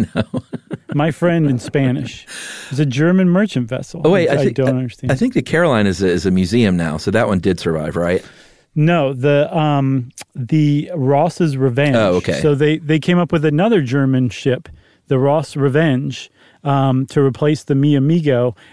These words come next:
Speaker 2: and that one eventually, um, has been outfitted to be a museum,
Speaker 1: All right.
Speaker 2: which I can't tell. They have a website, and it sounds like the last update was from two thousand fourteen, and I don't know if it's actually open or not.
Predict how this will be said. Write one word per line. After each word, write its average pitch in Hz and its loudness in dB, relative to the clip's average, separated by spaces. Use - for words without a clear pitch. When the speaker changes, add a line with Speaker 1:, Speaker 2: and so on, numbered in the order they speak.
Speaker 2:
and 139 0
that 208 0
one 156 0
eventually, 131 0
um, 127 -2
has 135 0
been 135 0
outfitted 135 -2
to 131 -8
be 131 -2
a 127 0
museum, 123 -2
Speaker 1:
All 92 0
right. 80 -6
Speaker 2:
which 135 -6
I 151 2
can't 208 -4
tell. 151 -2
They 160 0
have 196 0
a 175 2
website, 127 -2
and 131 -2
it 139 -2
sounds 170 0
like 190 -2
the 143 0
last 135 -2
update 135 -2
was 120 -8
from 117 -6
two - -6
thousand 127 -2
fourteen, 143 -4
and 135 0
I 135 0
don't 151 0
know 151 2
if 131 -4
it's 127 -6
actually 131 -2
open 131 -4
or 135 0
not. 143 -4